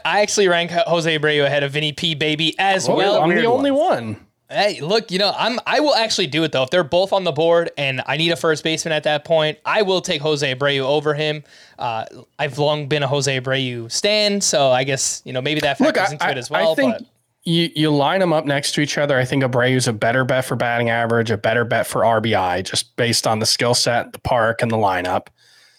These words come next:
Speaker 2: Uh, I think home runs should probably be a push, although Vinny P hits the ball hard and has a very fly ball and pull oriented swing. So I think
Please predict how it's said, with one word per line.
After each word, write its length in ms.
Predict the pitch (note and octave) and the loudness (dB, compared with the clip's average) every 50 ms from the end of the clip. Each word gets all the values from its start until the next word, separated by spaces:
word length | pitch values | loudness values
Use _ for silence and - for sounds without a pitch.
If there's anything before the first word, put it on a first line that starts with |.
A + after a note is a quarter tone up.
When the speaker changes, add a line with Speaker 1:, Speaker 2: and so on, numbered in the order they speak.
| _ _ _ _ _ _ _ | _ _ _ _ _ _ _
Speaker 2:
Uh, 360 | C#3 B2+ B2 B2 A#2 A#2 A#2+ - | -2 0 2 2 2 2 2 2
I 100 | B2 D3 C#3+ | 0 0 0
think 160 | F#3+ F#3 D#3 | 0 0 2
home 260 | B2+ D3+ E3 F3 E3+ | 2 2 2 2 2
runs 420 | D#3 D3+ D3+ D#3 D#3+ D#3+ E3 D#3+ D#3+ | 2 2 2 2 2 2 2 2 2
should 580 | - - - - - - E3 E3 F#3 F3+ F3+ - | 0 0 0 0 0 2 2 2 2 2 -2 -6
probably 500 | - E3 C#3+ D3+ D#3+ E3 D#3+ E3 F3 E3+ | -2 0 0 2 0 0 0 0 0 2
be 140 | D#3 F3 | 2 2
a 80 | E3+ E3 | 0 0
push, 340 | E3+ - - E3+ F3 E3+ - | 0 0 0 0 0 2 0
although 220 | D#3 C3 C3+ C3 | 0 2 2 2
Vinny 240 | A#2+ B2+ B2 B2+ C3 | 2 2 0 0 0
P 480 | A#2+ - C#3+ C3+ C3 C3 C3 B2+ B2+ - - - - - - _ _ _ _ | 0 0 0 0 2 2 0 0 -4 -8 -20 -20 -20 -20 -20 _ _ _ _
hits 260 | - D3+ F3 - - | -2 -2 0 0 0
the 100 | - E3+ | -2 0
ball 160 | D3+ D#3 D#3 | 2 2 2
hard 440 | C3+ D3 D3+ D3 C#3+ C#3+ C#3 C#3 C#3 - - | 2 2 2 2 4 2 2 0 -2 -4 -6
and 300 | C#3 C#3+ C#3+ C#3+ C#3+ C3+ | -4 -2 0 0 0 2
has 460 | B2 C#3+ C#3 C#3 C#3+ C#3+ C#3 C3+ C3 | 0 0 0 0 0 0 0 0 0
a 140 | A#2 C3+ B2+ | 0 0 0
very 460 | A#2+ B2+ B2 B2 B2 B2 B2+ B2 A#2+ | 0 0 2 2 2 2 2 2 0
fly 460 | A#2+ - - - C#3+ C3+ B2 B2+ B2+ | 0 -2 -4 -2 0 2 2 2 0
ball 480 | A#2+ B2 A#2+ A#2 A#2+ A#2+ A#2 A#2 A#2+ - | 0 2 2 2 4 2 2 2 2 0
and 400 | A2 A#2 A2+ A2 A2 A2 A2 _ | 0 0 0 0 -2 -2 -4 _
pull 400 | - - C#3 B2+ B2+ B2 B2 A#2+ | -2 0 0 2 2 2 2 2
oriented 580 | G#2+ A#2 A#2+ A#2+ A#2+ A#2 A2+ A2 - G#2 G2+ | 2 2 2 2 2 0 -2 -2 -4 -8 -4
swing. 360 | - - F#3+ G3 G3 G3 F#3 | -4 0 0 0 0 0 0
So 120 | - - C#3+ | 0 0 0
I 80 | B2 | 0
think 300 | B2 - C#3+ B2 A#2 - | 0 0 -2 -2 -2 -6